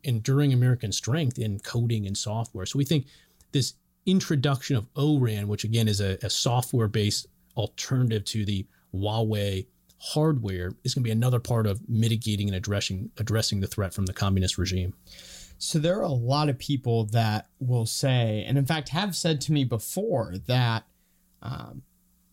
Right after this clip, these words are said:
Speaker 2: you know, banning a, a company from a foreign country from doing business within the United States is inherently unconservative and anti-free market, you know. Oh, saying that, uh,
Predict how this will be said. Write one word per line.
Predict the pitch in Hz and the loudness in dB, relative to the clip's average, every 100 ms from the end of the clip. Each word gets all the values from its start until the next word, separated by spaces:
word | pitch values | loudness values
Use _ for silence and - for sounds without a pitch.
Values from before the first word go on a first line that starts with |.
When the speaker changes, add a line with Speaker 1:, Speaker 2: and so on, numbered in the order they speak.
| _ | _
Speaker 2:
you | 143 135 | -2 0
know, | 117 | 0
banning | 113 156 151 156 143 | 0 2 2 2 2
a, | 127 117 - | 2 0 0
a | 127 | -2
company | - 151 135 135 | 0 0 2 0
from | 123 131 | 0 0
a | 123 | 0
foreign | 143 127 123 | 0 0 0
country | 127 123 120 117 110 | 0 0 0 -4 -6
from | 131 117 | -2 -2
doing | 107 139 123 107 - | 2 2 2 0 0
business | 135 123 113 107 - | 0 0 -4 -4 -4
within | 120 117 113 | -2 0 0
the | |
United | 110 - 196 208 | 0 0 -2 -6
States | - 117 107 - | -4 -4 -4 -6
is | 117 | -6
inherently | 113 117 139 156 156 113 117 104 110 _ - - - - - - _ _ | -6 -6 -4 -2 -4 -6 -6 -6 -10 _ -20 -20 -20 -20 -20 -20 _ _
unconservative | 156 151 147 131 - 123 110 90 127 | 0 0 2 0 0 -2 -2 -6 -8
and | 113 120 - | -6 -4 -2
anti-free | 139 139 131 123 143 127 | 0 0 2 0 2 2
market, | 113 123 123 - | 2 0 -2 -8
you | - 123 | -4 -2
know. | 107 - - | -2 -6 0
Oh, | 165 | 2
saying | 139 156 165 160 | 2 2 2 2
that, | 135 - - | 2 -2 -2
uh, | 117 110 | -2 0